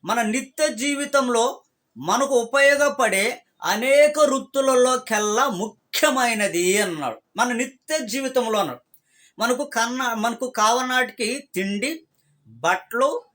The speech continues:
వసతి ఇవి అంటాం కదా, అట్లా అలాంటి ఆప్షన్ ఎత్తుకోవాలి అక్కడ మనకు. చూడు ఎంత అనలిటికల్గా ఉందో అక్కడ ప్రశ్న.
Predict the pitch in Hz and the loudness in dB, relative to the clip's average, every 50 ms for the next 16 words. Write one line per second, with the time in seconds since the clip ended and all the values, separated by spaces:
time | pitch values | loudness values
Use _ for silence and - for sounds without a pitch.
0 | _ _ - _ _ 117 120 147 180 196 190 - 247 226 - - 277 302 330 - | _ _ -20 _ _ -10 -2 -2 0 0 2 0 0 -2 -2 -6 -8 -8 -8 -10
1 | _ _ _ - 254 254 240 214 - 220 214 214 220 254 240 - - - - _ | _ _ _ -6 -2 0 0 2 0 0 0 0 0 -2 -2 -4 -6 -16 -20 _
2 | _ _ _ - 208 247 247 - - - 262 262 233 - - _ - _ _ _ | _ _ _ 0 0 0 0 -2 -4 0 2 2 2 0 -4 _ -20 _ _ _
3 | - - 190 220 247 269 285 294 302 294 - 294 254 247 247 247 - 247 220 - | -6 -4 0 0 2 4 4 4 2 4 2 2 2 2 0 0 -2 -4 -2 -2
4 | 240 233 220 226 220 208 202 202 196 196 190 170 156 151 - - 277 269 262 240 | -4 -2 0 2 2 2 0 -2 -2 -4 -4 -4 -6 -8 -8 -8 -4 0 0 0
5 | 233 254 269 269 254 - - 262 208 180 170 180 226 - - - - _ _ _ | 0 0 -6 -10 -10 -8 -2 2 2 4 4 4 2 0 -2 -12 -20 _ _ _
6 | - - 180 226 269 302 302 311 294 311 - 294 294 285 285 277 285 277 262 254 | -6 -2 -2 0 2 2 2 2 0 0 2 0 2 2 4 2 2 2 2 0
7 | 254 247 254 226 - 240 214 - - 202 196 - - 190 147 - | 0 0 0 0 0 0 -2 -2 -2 -2 -2 -2 -4 -4 -6 -6